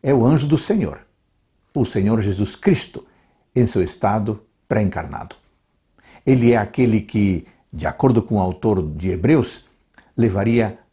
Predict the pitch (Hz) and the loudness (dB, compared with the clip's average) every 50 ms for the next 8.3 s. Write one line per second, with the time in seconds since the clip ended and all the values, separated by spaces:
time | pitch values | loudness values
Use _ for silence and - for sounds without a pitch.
0 | _ _ _ _ _ _ - 110 107 117 123 143 151 156 151 151 - - 127 123 | _ _ _ _ _ _ -4 0 2 4 4 4 4 4 0 -2 -6 -8 -8 -8
1 | - - - - 127 113 113 120 120 113 - - - - 113 104 95 87 107 104 | -8 -10 -4 0 0 0 2 0 -2 -4 -4 -8 -6 -4 -2 -2 0 2 2 4
2 | 104 104 90 82 71 - - _ _ _ _ _ _ _ _ _ _ _ _ _ | 4 2 0 -2 -6 -10 -14 _ _ _ _ _ _ _ _ _ _ _ _ _
3 | _ _ _ - 113 120 110 110 104 98 - 107 - - _ - 147 170 160 147 | _ _ _ 0 2 2 4 2 2 0 -2 -6 -8 -6 _ 2 4 4 4 2
4 | 120 98 104 104 92 90 87 98 98 90 - 92 80 - - - 135 131 113 92 | 0 -2 -2 -2 -2 -2 -2 -2 -2 -2 -2 -4 -6 -6 -4 0 2 2 2 2
5 | 87 92 85 92 87 78 76 82 98 120 135 131 - - - _ _ _ _ _ | 0 -2 -4 -4 -4 -6 -6 -6 -4 -2 -2 -2 -4 -6 -12 _ _ _ _ _
6 | _ _ _ _ _ _ _ _ - 185 208 180 - - - 120 104 95 - - | _ _ _ _ _ _ _ _ 4 6 6 6 4 2 -2 -2 -2 -2 -2 0
7 | 107 101 110 117 113 110 92 82 92 95 110 120 120 95 98 90 90 82 - - | 0 2 4 4 2 2 0 0 2 2 4 4 2 2 0 -2 -4 -4 -4 -2
8 | 151 139 110 - - | -2 -2 -2 -4 -8